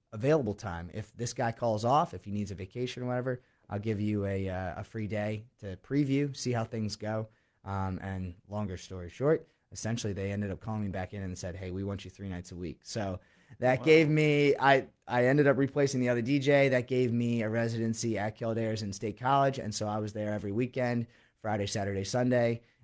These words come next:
Speaker 1: um, while I'm doing a full, you know, a full student schedule as well, and I was taking a bunch of credits as well. But it was, it was perfect. It was awesome, and it gave me a ton of experience right off the bat too.
Speaker 2: So, what is a lot of the learning curve to D J ing? What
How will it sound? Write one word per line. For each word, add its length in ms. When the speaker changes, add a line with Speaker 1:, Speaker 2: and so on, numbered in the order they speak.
Speaker 1:
um, 420
while 300
I'm 200
doing 200
a 60
full, 400
you 80
know, 220
a 60
full 360
student 420
schedule 440
as 100
well, 400
and 100
I 60
was 100
taking 300
a 20
bunch 220
of 80
credits 280
as 140
well. 220
But 120
it 120
was, 320
it 80
was 140
perfect. 460
It 100
was 200
awesome, 380
and 80
it 80
gave 120
me 100
a 60
ton 200
of 80
experience 520
right 140
off 160
the 80
bat 260
too. 180
Speaker 2:
So, 640
what 380
is 340
a 80
lot 260
of 280
the 380
learning 420
curve 520
to 100
D 280
J 360
ing? 120
What 240